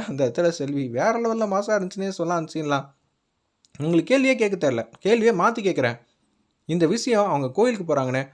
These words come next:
உங்களுக்கு முன்னாடியே தெரியுமா?" "ஆமா, முன்னாடியே தெரியும்." "உங்கள்ட்ட பேசுனாங்களா?" "ஆமா, பேசுனாங்க." "பாத்தீங்களா, சூப்பரா பேசுறாங்களே." "சுபாஷ், நீங்க கலக்குறீங்க, அப்படியே வந்து கேளுங்க, எப்படி இருந்தாலும் சொல்லிடுவாங்க."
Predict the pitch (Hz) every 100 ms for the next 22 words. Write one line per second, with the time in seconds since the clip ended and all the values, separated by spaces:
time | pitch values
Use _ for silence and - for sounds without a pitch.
0 | _ - 143 151 139 135 127 135 190 277
1 | 285 233 196 156 139 127 123 139 135 104
2 | 135 190 247 226 143 120 - _ 139 220
3 | 294 277 247 247 190 143 120 120 120 123
4 | 135 170 156 160 147 120 - 127 139 147
5 | 127 117 - 156 175 160 156 156 143 143
6 | 139 - _ _ - 160 185 170 131 131
7 | 120 139 220 240 220 156 - - - 196
8 | 220 180 180 190 208 185 127 127 185 180
9 | 185 170 170 151 131